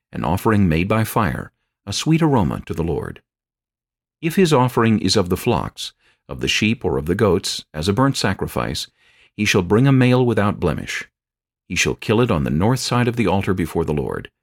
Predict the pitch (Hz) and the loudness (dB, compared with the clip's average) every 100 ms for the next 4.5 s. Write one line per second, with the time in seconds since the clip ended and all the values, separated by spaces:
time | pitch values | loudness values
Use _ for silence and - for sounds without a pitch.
0 | - 76 82 101 - 110 101 - - - | -8 -2 0 -2 0 0 0 -4 -10 -10
1 | 80 82 113 - 85 69 92 - - - | -4 -2 -2 0 -2 -2 -4 -8 -18 -20
2 | _ - - - - 117 139 139 - - | _ -6 -4 -4 -4 -2 0 0 -2 -6
3 | 69 58 - - 92 113 113 76 76 67 | -4 -4 -6 -4 -2 0 2 0 0 -2
4 | 78 78 73 - - | -2 -2 -4 -8 -10